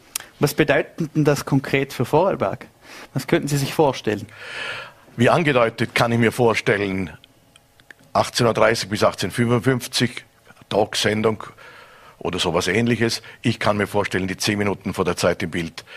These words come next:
Speaker 2: äh, zwei, lokales Summary und insgesamt noch mehr Einspielung ins nationale Programm aus Vorarlberg. Damit meine ich weniger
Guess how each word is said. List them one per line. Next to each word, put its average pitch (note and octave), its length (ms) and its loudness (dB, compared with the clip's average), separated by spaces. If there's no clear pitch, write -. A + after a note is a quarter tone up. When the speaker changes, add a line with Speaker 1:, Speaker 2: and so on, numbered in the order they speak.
Speaker 2:
äh, G2+ 240 4
zwei, G#2+ 580 2
lokales F#2 720 0
Summary B2 560 2
und A#2 260 0
insgesamt C3 960 2
noch B2 460 0
mehr A#2 500 2
Einspielung C3 680 2
ins A#2+ 180 0
nationale G#2+ 560 2
Programm G#2+ 480 2
aus G2+ 320 2
Vorarlberg. G#2+ 680 2
Damit A2+ 260 -2
meine A2+ 200 2
ich F#2+ 140 -4
weniger B2 540 2